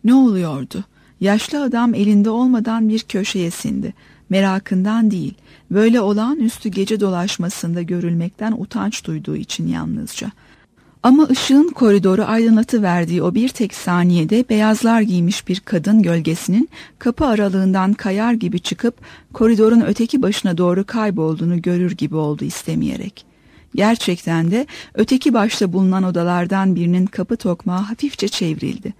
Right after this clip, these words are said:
Sonra her şey yine karanlığa ve derin bir sessizliğe gömüldü. Yaşlı adam yüreğine bir şeyler vurulmuş gibi sendelemeye başladı birden. Koridorun öteki ucunda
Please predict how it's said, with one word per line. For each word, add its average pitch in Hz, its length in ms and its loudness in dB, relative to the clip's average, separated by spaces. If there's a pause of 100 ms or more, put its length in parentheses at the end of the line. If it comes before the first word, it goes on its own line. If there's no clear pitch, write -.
(240)
Sonra 202 420 -2
her 247 280 -2
şey 214 260 -2
yine 196 240 2
karanlığa 165 720 -2 (380)
ve 202 140 0
derin 233 320 6
bir 240 80 2
sessizliğe 185 720 -2
gömüldü. 147 560 -4 (840)
Yaşlı 240 400 2
adam 226 380 4
yüreğine 226 420 4
bir 214 120 0
şeyler 220 480 0
vurulmuş 202 540 2
gibi 202 200 -2
sendelemeye 180 760 -2
başladı 151 460 -4
birden. 147 420 -6 (360)
Koridorun 208 520 2
öteki 214 340 -6
ucunda 185 520 0